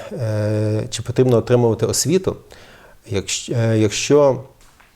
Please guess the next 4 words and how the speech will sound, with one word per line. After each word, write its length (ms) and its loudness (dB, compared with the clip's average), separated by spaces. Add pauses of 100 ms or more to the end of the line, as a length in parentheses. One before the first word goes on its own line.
(240)
наприклад, 800 0
це 240 0
є, 440 0 (200)
е, 680 -4